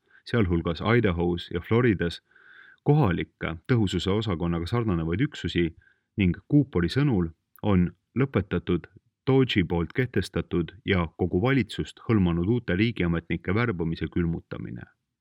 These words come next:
Nimelt keelas president Trump oma teise ametiaja esimesel päeval föderaalasutustel uusi töötajaid palgata, välja arvatud ametikohtadele, mida tema meeskond pidas vajalikuks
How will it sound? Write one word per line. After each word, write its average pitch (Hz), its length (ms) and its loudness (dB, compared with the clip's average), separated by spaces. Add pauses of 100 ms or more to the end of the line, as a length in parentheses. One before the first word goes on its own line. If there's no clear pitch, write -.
(880)
Nimelt 170 240 6
keelas 117 320 4
president 113 500 0
Trump 120 280 0 (300)
oma 101 200 4
teise 120 260 2
ametiaja 90 460 0
esimesel 90 520 0
päeval 107 420 -2 (100)
föderaalasutustel 101 1400 0
uusi 113 300 0
töötajaid 82 580 -2
palgata, 85 680 -6 (440)
välja 117 260 2
arvatud 127 300 0
ametikohtadele, 82 1040 -2 (340)
mida 87 180 2
tema 101 240 4
meeskond 107 460 0
pidas - 260 -6
vajalikuks 107 680 -2